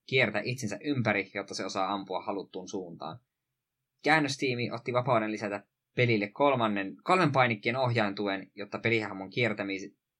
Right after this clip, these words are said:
kiertämisen vastakkaisenkin suuntaan onnistuisi. Kiitokset tästä päätöksestä kuuluvat Fillerille, Capicille ja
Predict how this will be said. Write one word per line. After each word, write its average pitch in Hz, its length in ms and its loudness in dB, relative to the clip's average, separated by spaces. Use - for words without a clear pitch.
kiertämisen 147 440 0
vastakkaisenkin 104 640 -4
suuntaan 90 320 -6
onnistuisi. 85 680 -10
Kiitokset 101 320 -4
tästä 147 180 -8
päätöksestä 135 420 -2
kuuluvat 104 420 -2
Fillerille, 110 640 0
Capicille 101 720 -6
ja 98 200 -8